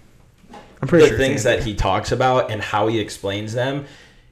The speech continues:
Speaker 2: just connects. Like, it's, he doesn't try and talk over your head. He explains it in, like, layman's terms so that way you
Speaker 1: Yeah.
Speaker 2: understand it.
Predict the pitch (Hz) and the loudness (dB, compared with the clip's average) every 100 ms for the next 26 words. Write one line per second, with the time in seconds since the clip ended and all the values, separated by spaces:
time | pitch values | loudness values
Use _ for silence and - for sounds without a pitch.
0 | - 120 - 120 104 90 85 - 98 107 | -4 -2 0 -2 0 -2 -2 -2 -2 -2
1 | 101 - 110 117 131 127 - 120 98 107 | -6 -4 -2 0 0 -2 -2 -2 0 -2
2 | 110 110 113 101 98 98 92 98 90 87 | 0 0 0 0 0 0 -2 -4 -4 -4
3 | - 101 110 113 117 107 - 101 95 92 | -6 -6 -6 -4 -2 -2 -4 -6 -6 -6
4 | 92 101 107 101 90 98 98 98 95 95 | -4 -4 -4 -8 -6 -6 -4 -6 -4 -2
5 | 98 104 98 101 92 - 95 101 120 | -2 0 0 0 -2 -4 -4 -2 -4